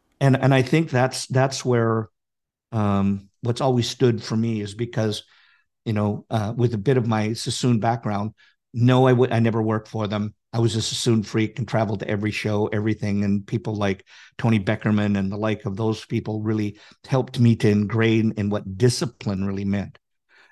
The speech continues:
And, and I think that, um, that for all the young listeners and watchers that are out there that are saying right now, and we're, we've all went through, we went through covid, we went through all that crap. We reevaluated our lives. We take a look at what we were doing. We said, "I want more out of my life and more quality."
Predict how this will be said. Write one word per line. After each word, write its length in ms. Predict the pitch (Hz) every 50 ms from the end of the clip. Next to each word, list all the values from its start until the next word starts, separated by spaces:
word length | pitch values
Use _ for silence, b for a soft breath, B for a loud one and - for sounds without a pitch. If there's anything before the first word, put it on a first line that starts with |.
| b b
And, 220 | 113 110 107 104 - -
and 120 | 113 113
I 60 | 107
think 400 | 104 - - 139 143 156 151 - 123
that, 320 | 117 110 107 101 101 _ _ _ -
um, 440 | 110 107 101 98 98 95 98 98 139 _ _ _ _ _ _ _ _ _ _ _ _ _ _ _ _ _ _
that 380 | - 104 110 101 101 101 - - _ _ _ _ _ _ _ _
for 120 | - - -
all 180 | 147 135 131
the 80 | 127 131
young 340 | 120 123 123 127 127 123 117
listeners 480 | 120 123 120 - 123 120 117 110 98
and 100 | 110 110
watchers 440 | 110 113 117 120 - 123 110 104 98
that 140 | 110 104 101
are 120 | 104 104
out 160 | 113 123 127 -
there 220 | 113 104 107 104
that 160 | 98 107 101
are 40 | -
saying 320 | - - 123 113 110 107
right 160 | 107 107 - -
now, 260 | 113 117 117 110 107
and 100 | 104 107
we're, 160 | 113 110 - -
we've 200 | 117 117 110 107
all 240 | 117 131 135 131 113
went 220 | 120 117 110 -
through, 120 | - 101
we 120 | 107 110 110
went 200 | 113 135 131 131
through 160 | - 110 101
covid, 380 | - - 98 95 87 95 98 -
we 140 | 117 117
went 200 | 117 123 131 131
through 120 | - 123 -
all 180 | - 113 113
that 200 | 104 101 113 -
crap. 280 | - - 104 101 - - - _ B B B B B B
We 120 | - 117 117
reevaluated 960 | 107 110 123 135 143 147 131 107 127 113 113 113 107 107 104 101 101 101 98
our 120 | 98 98
lives. 280 | 98 98 101 101 98 104
We 120 | 113 117
take 260 | - - 160 131 -
a 40 | 139
look 300 | 120 123 135 135 135 -
at 100 | 117 -
what 180 | 113 113 - 120
we 100 | 110 107
were 80 | 101
doing. 380 | 92 98 107 98 95 101 101 104
We 100 | 107 110
said, 180 | - 135 117
"I 60 | 117 107
want 260 | 113 127 135 123 -
more 320 | 117 117 117 117 120 117
out 100 | 113 104
of 60 | 101
my 140 | 98 101 98
life 280 | 98 101 98 98 - -
and 80 | 104 107
more 140 | 110 113 -
quality." 600 | - - 123 117 120 120 110 95 95 95 98